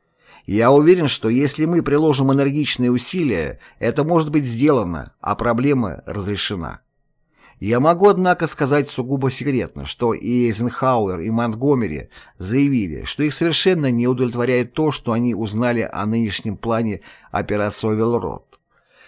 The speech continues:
И я полагаю, что они потребуют значительного увеличения первого эшелона. Я считаю весьма вероятным, что когда они изучат план, они предложат отсрочить его осуществление.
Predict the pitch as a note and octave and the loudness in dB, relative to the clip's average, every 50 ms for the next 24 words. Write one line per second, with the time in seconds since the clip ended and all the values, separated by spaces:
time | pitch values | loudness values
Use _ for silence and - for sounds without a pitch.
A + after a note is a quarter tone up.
0 | - _ - - G2 A#2 B2 C3+ C3 D#3+ D#3+ E3 E3+ F3 F#3+ G3+ F#3 A#2 G#2+ - | -20 _ -8 -4 0 2 2 2 2 2 4 4 4 4 4 2 2 2 2 0
1 | - A#2 B2 C#3 C#3 C3 - C3 B2 - C#3+ D3+ C#3+ C3 C3 C3 B2 A2 A2 B2 | -2 -2 0 0 -2 0 -2 -2 0 0 2 0 2 2 2 0 0 0 0 -2
2 | B2+ C3 - F3+ D#3 D#3 C#3+ C3 B2 B2 A#2+ B2 B2 A2+ - - C#3+ C3 A#2+ A2+ | -2 -2 -2 -4 -4 -2 -2 0 0 2 0 0 -2 -2 -2 -2 0 0 0 -2
3 | - - A#2 A2 G2+ F#2+ F#2+ F#2+ F#2 F2 - - F#2+ E2+ E2+ C2+ B1+ G#1+ G1+ A1 | -2 -2 -2 0 0 0 -2 -2 -2 -4 -4 -6 -6 -6 -6 -8 -10 -10 -12 -16
4 | - _ _ _ _ _ _ _ _ _ _ _ _ - - - - - D2 F2 | -18 _ _ _ _ _ _ _ _ _ _ _ _ -20 -20 -16 -14 -10 -4 0
5 | G#2+ B2+ D#3 D3+ - - G3 F#3+ - G#3 G3 F#3+ F#3+ F#3 F3 - - F3+ F3+ F3 | 2 4 4 4 4 2 2 2 4 6 6 8 8 6 4 2 2 2 2 4
6 | D#3+ D#3 D3+ D3+ D3+ E3 F3+ F#3 F#3 - B2 G#2 F#2+ - - - C3 B2+ B2 - | 4 6 6 8 6 6 6 4 2 0 -4 -4 -4 -4 -2 0 0 0 2 2
7 | C3+ C#3 D3 D3 D3 C3 F2+ A2+ C#3 C#3+ D3 C#3+ D3 C#3 B2 C3+ D3 B2 - - | 0 0 0 2 2 2 2 2 2 2 2 2 2 0 2 0 0 0 0 -4
8 | A2+ - - A#2+ C3 C3 C3 A2+ F#2+ E2 - _ _ _ _ _ _ _ - - | -6 -4 -2 0 2 2 2 0 -2 -4 -10 _ _ _ _ _ _ _ -2 0
9 | C3+ E3 F3+ E3 - D#3+ D#3 D3 D#3+ E3 D#3 C#3 D3 C#3+ - G#2 B2+ - - C3+ | 2 2 2 2 0 0 0 2 2 2 2 2 0 -2 -2 -2 -4 -4 -2 -2
10 | D#3 D3 C3+ - B2 A#2+ - A2+ A#2 B2 B2+ C3 - - - G#2+ A2 - B2 A2 | 0 0 0 -2 -6 -6 -4 -2 0 2 2 2 2 0 -4 -6 -6 -6 -6 -8
11 | - B2 - - - G2 D#2+ B1 G1+ G1+ G1+ - - - | -8 -8 -10 -10 -10 -10 -10 -10 -10 -12 -16 -18 -18 -20